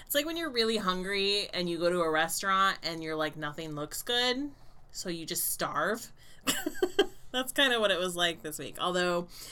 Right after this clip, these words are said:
issue four of Space Lady came out.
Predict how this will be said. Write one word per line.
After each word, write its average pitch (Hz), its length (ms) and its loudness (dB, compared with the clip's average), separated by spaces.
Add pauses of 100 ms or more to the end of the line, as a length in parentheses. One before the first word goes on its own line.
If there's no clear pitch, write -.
(720)
issue 277 360 8
four 277 320 6
of 294 140 4
Space 247 400 4
Lady 180 300 6
came 175 280 0
out. 165 420 2